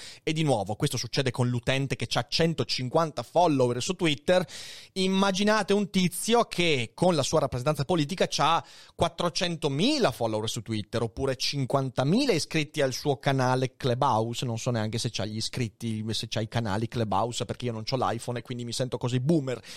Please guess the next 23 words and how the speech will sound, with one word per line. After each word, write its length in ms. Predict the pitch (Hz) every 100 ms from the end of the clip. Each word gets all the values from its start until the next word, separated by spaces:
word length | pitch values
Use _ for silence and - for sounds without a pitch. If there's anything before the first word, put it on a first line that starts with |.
| -
in 100 | 127
questi 220 | 117 127
giorni 160 | 127 117
senza 260 | 123 117
Clubhouse. 680 | 120 135 127 113 135 - 214 - - - -
Ma 140 | 120 -
smettete 420 | 117 107 127 139
di 80 | 120
mandarmi 400 | 104 143 147 113
inviti, 400 | 110 180 - -
per 240 | 190 196
piacere, 500 | 147 120 381 466 233
basta 380 | 196 302 262 175
inviti 320 | 147 233 190
Clubhouse, 500 | 190 196 170 220 -
ma 80 | 117
<laughs> 240 | - 151 -
questo 220 | 139 120
è 60 | 113
un 100 | 147
altro 200 | 110 117
discorso, 400 | 123 - 110 120
scusatemi, 380 | - 101 -